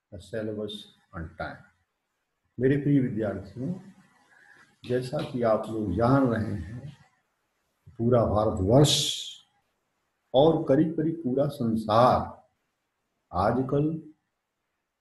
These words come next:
कोरोना वायरस से ग्रस्त है, यानी कि कोविड नाइनटीन नाम महामारी से ग्रस्त है। और ऐसी दशा में ऑनलाइन टीचिंग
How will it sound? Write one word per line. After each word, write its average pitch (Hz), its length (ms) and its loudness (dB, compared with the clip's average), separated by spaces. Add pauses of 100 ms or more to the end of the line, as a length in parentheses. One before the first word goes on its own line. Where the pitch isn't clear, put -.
(140)
कोरोना 131 340 2
वायरस 120 500 -2
से 98 260 -12
ग्रस्त 87 340 -10
है, - 1200 -20
यानी 117 200 -6
कि - 120 -10
कोविड 123 460 0
नाइनटीन 113 560 -2
नाम 113 320 -2
महामारी 110 500 -4
से 98 220 -14
ग्रस्त 113 400 -14
है। - 60 -20 (1800)
और 131 240 -2
ऐसी 151 420 0
दशा 131 440 2
में 175 540 -2 (640)
ऑनलाइन 143 600 2
टीचिंग 127 720 -4